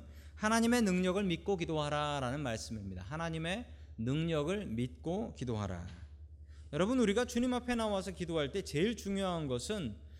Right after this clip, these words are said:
우리가 주님의 능력을 믿는 것입니다. 여러분, 그 믿음이 없이 기도를 하신다면 그 기도는 응답받을 리가 없습니다.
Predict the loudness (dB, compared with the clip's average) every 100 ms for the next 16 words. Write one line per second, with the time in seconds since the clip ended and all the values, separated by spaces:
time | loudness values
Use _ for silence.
0 | -10 -2 0 0 0 -2 0 0 0 0
1 | 0 0 0 -2 -2 -2 -2 -4 -4 -6
2 | -8 -12 -14 -16 -16 -16 -16 -16 -16 -16
3 | -16 -16 -16 -16 -16 -16 -16 -14 -2 0
4 | 0 0 0 0 2 4 4 2 0 -4
5 | -4 -4 -2 -2 -4 -4 -2 -2 -2 -2
6 | 0 -2 -4 -12 -12 -2 0 0 0 2
7 | 0 -2 -2 0 0 -2 -4 -2 0 2
8 | 2 0 0 -2 -2 -2 -2 -4